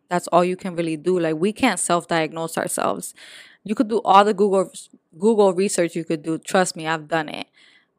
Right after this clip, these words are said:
It's, it's never gonna be as accurate, and you're gonna need a doctor's help to do, like, more tests. Um, some of the tests are, like, you might have to do an endoscopy or a colonoscopy. So you have to be okay with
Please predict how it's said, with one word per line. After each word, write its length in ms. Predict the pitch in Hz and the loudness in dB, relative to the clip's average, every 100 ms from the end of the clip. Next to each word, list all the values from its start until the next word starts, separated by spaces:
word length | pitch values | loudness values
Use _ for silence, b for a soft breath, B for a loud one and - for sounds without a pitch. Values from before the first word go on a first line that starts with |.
| - _ _ - - | -20 _ _ -10 -2
It's, 340 | 180 - - | -2 -4 -6
it's 160 | 180 180 | -6 -4
never 340 | 175 170 160 | -2 0 0
gonna 200 | 156 156 | -2 -4
be 180 | 156 160 | -2 -2
as 240 | 165 160 | -2 -6
accurate, 560 | - - - 165 - - | -8 -10 -8 -8 -8 -10
and 100 | 175 | -10
you're 140 | 165 160 | -8 -4
gonna 260 | 175 170 | -2 -4
need 180 | 165 160 | -8 -8
a 60 | 156 | -8
doctor's 480 | - 156 - 151 - | -4 -6 -6 -12 -6
help 320 | 160 160 - | -4 -4 -6
to 160 | - | -12
do, 300 | 156 170 156 | -6 -6 -4
like, 280 | 160 160 - _ _ _ _ | -6 -8 -8 _ _ _ _
more 160 | 170 156 | -8 -8
tests. 540 | - 170 - - - _ b b b b | -6 -8 -8 -12 -14 _ b b b b
Um, 640 | 175 170 165 170 - - 160 _ _ _ _ _ _ - _ _ _ | 0 2 2 0 -6 -18 -20 _ _ _ _ _ _ -20 _ _ _
some 240 | - 202 | 2 4
of 100 | 220 | 6
the 100 | 226 | 4
tests 400 | 226 202 170 - - | 4 8 6 6 2
are, 400 | 160 143 143 139 | 4 6 4 2
like, 220 | 143 - _ _ | -2 -6 _ _
you 100 | 165 | -8
might 200 | 156 151 | -2 -2
have 160 | 165 160 | -2 -4
to 120 | 170 | -6
do 440 | 156 160 156 151 - b b b | -2 0 0 -2 -6 b b b
an 280 | 180 175 156 | -8 -8 0
endoscopy 680 | 156 156 - 170 - 156 - | 2 2 -2 -8 -8 -6 -6
or 140 | 165 160 | -4 -4
a 40 | |
colonoscopy. 1040 | 160 160 156 156 135 160 - - 160 - | -4 -8 -6 -6 -8 -8 -10 -12 -10 -10
So 120 | - 170 | -6 -4
you 120 | 170 | -2
have 220 | 175 190 | 0 -2
to 80 | 185 | -2
be 180 | 170 165 | -2 0
okay 420 | 160 - 170 160 | -2 -4 -4 -2
with 300 | 151 151 - | -2 -4 -6